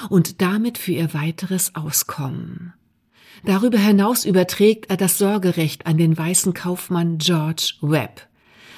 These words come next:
einen aktiven Sklavereigegner.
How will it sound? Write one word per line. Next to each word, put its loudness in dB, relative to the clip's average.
einen 4
aktiven -2
Sklavereigegner. -4